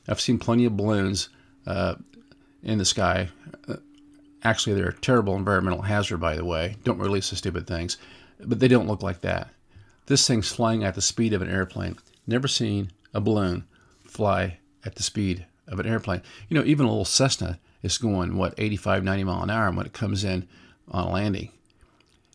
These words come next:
They have to maintain a certain speed just to stay airborne. Turn the engine off in the Cessna, see what happens. You're gonna fall out of the sky like a rock. These objects that are moving like that, that's eighty, ninety, hundred mile an hour.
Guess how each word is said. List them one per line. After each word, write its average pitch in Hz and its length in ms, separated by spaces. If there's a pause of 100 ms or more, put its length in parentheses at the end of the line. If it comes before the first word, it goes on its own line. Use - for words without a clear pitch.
They 117 180
have 120 220
to 120 80
maintain 107 400
a 95 60
certain - 300
speed 117 400
just - 200
to 107 60
stay - 260
airborne. 107 560 (960)
Turn 151 160
the 110 120
engine 117 240
off 101 220
in 113 60
the 110 60
Cessna, 117 380
see - 160
what 98 120
happens. 104 480 (640)
You're 120 100
gonna 120 140
fall 107 180
out 101 40
of 98 60
the 98 60
sky 104 260
like 92 140
a 87 80
rock. 90 340 (800)
These 170 240
objects 110 520
that 98 100
are 95 40
moving 104 500 (520)
like - 140
that, - 280 (640)
that's - 260
eighty, 139 240
ninety, 104 320
hundred 107 260
mile 90 200
an 95 60
hour. 92 340